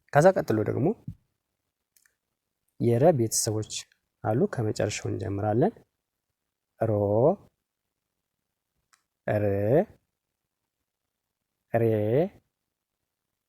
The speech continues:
ራ፣ ሪ፣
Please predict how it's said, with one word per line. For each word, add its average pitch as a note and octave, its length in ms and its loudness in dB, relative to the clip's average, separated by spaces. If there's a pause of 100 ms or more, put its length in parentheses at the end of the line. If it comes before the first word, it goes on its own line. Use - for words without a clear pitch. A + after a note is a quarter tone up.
(360)
ራ፣ A#2 120 2 (2000)
ሪ፣ B2+ 160 2